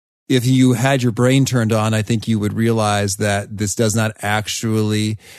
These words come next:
you know, optimally meet the needs of what we're shooting for here.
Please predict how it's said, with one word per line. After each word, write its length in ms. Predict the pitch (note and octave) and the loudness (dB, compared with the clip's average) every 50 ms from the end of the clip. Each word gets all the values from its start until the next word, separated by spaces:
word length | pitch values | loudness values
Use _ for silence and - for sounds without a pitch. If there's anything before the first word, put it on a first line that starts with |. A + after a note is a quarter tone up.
| - - _ _ | -20 -20 _ _
you 100 | - A2 | -4 -4
know, 80 | G#2 G#2 | -2 -2
optimally 480 | - G2+ G2+ G2 - - A2 G2+ G2+ G2 | -2 -2 -2 -2 -2 -2 -2 0 0 0
meet 180 | G2+ G#2 F#2+ | 0 -2 -2
the 80 | - G2+ | -2 -4
needs 300 | F#2 G2 G2 G2 F2+ - | -2 -2 -2 -2 -2 -4
of 140 | F#2+ F2+ F#2 | -4 -4 -2
what 180 | G2 G2 F#2+ - | -2 -4 -4 -4
we're 100 | F#2+ F#2+ | -6 -8
shooting 400 | G2 - - B2+ B2+ A#2 A2 G2+ | -6 -2 0 0 0 0 0 -4
for 260 | F2+ - F#2 F2+ E2+ | -4 -4 -6 -6 -4
here. 320 | E2+ F#2+ F#2 F2 E2+ E2+ | -4 -4 -4 -4 -6 -8